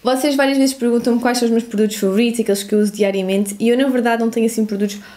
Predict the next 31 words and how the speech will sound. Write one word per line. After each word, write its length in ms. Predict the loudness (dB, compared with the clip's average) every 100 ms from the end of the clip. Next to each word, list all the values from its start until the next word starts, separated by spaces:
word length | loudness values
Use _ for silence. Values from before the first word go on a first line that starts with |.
| -14 -4
aos 260 | -2 -2
quais 460 | -4 -2 0 -2 -2
sou 220 | 0 0
cem 280 | 2 0 0
por 80 | 0
cento 240 | 0 0
fiel, 380 | 0 0 2 0
portanto 260 | -2 -2 -2
eu 40 |
vou 60 | -4
experimentando 640 | -2 0 0 0 -2 -4 -10 -4
muitas 240 | 0 2 2
das 160 | 2
novidades 420 | 2 2 0 -2
que 60 | -2
me 60 | 0
chegam 200 | 2 2
aqui 200 | 2 -2
a 20 |
casa 440 | 0 0 0 -2 -6 -10 -4
e 80 |
depois, 220 | 0 0 0
quando 220 | 2 2
gosto 240 | 2 0
realmente, 400 | -2 0 0 -2
acabo 260 | -2 -2 0
por 80 | -2
incluí-los 360 | 0 0 2
na 80 | 0
minha 120 | -2
rotina, 400 | -4 0 0 0